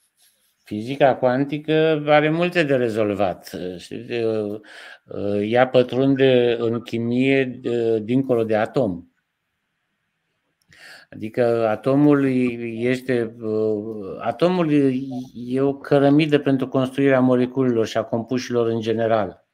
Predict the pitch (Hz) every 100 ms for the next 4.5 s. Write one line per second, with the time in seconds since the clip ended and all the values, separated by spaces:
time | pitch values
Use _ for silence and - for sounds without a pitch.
0 | _ _ - - - - - - 147 147
1 | 147 143 143 135 135 143 - 139 139 143
2 | - - - - _ _ _ _ 139 139
3 | 143 139 139 131 131 135 131 135 131 131
4 | 123 135 127 110